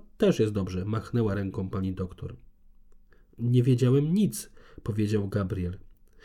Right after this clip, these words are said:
„Przez jakiś czas myślałem nawet, że ktoś robi kawał, że gdzieś jest ukryta kamera, że ktoś z moich dawnych znajomych mnie wkręca, bo po panu Henku nie spodziewałem się takich pomysłów”. „No tak,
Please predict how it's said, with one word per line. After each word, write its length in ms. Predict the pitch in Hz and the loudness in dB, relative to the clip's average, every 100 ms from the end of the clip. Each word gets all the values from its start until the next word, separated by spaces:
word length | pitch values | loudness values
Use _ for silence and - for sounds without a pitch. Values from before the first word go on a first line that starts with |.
| - - - | -18 -16 -4
„Przez 340 | - 135 - | 2 2 4
jakiś 400 | 170 180 175 - | 0 2 -2 -2
czas 280 | - 160 - | 0 0 0
myślałem 540 | 160 135 147 151 151 | 0 0 2 4 4
nawet, 320 | 139 117 143 117 | 2 2 2 0
że 220 | 123 143 | 2 2
ktoś 300 | - 120 - | 2 0 2
robi 280 | 117 127 135 | 0 0 0
kawał, 460 | 185 117 104 95 - _ - - - | 0 2 -2 -6 -14 _ -18 -18 -6
że 160 | 113 131 | 4 4
gdzieś 380 | 123 143 135 139 | 6 4 4 4
jest 180 | 123 - | 0 -2
ukryta 380 | - 131 135 | -2 -2 0
kamera, 520 | 139 156 180 147 104 - - - - | 0 4 6 6 4 -2 -12 -14 -4
że 280 | 107 131 135 | 2 4 4
ktoś 320 | - 147 127 | 6 6 8
z 100 | 123 | 8
moich 280 | 131 131 120 | 8 8 6
dawnych 400 | 131 127 131 117 | 6 6 6 4
znajomych 480 | 117 113 123 127 143 | 4 4 4 2 2
mnie 140 | 147 | 0
wkręca, 560 | 147 170 156 123 101 95 - - _ - - - 101 101 92 65 107 | 0 4 4 4 -2 -8 -12 -20 _ -20 -20 -12 -8 -6 -6 -8 -2
bo 180 | 120 120 | 2 2
po 160 | 139 | 2
panu 440 | 127 - 131 131 131 | 0 0 2 4 4
Henku 380 | 127 127 127 | 4 2 4
nie 100 | 135 | 2
spodziewałem 600 | 127 147 139 147 151 120 | 2 2 4 6 6 4
się 140 | - 104 | 2 -4
takich 320 | 104 - - | -6 -8 -6
pomysłów”. 640 | 104 98 92 - 92 - - - - _ - - - - - - | -4 -4 -4 -8 -14 -14 -20 -20 -20 _ -20 -20 -20 -20 -20 -2
„No 80 | 120 | 2
tak, 320 | 175 190 - | 6 4 4